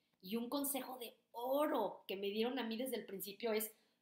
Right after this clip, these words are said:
<coughs> cuando empieces a dar conferencias o talleres, normalmente el cliente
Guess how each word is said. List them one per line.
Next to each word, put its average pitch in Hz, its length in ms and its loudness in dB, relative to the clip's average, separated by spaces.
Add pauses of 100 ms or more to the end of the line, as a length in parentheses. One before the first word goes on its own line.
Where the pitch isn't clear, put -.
(160)
<coughs> - 760 2
cuando 208 200 2
empieces 269 380 2
a 294 80 6
dar 262 180 2
conferencias 226 640 0
o 208 100 -4
talleres, 180 600 -2 (1120)
normalmente 262 800 4
el 269 200 4
cliente 262 680 0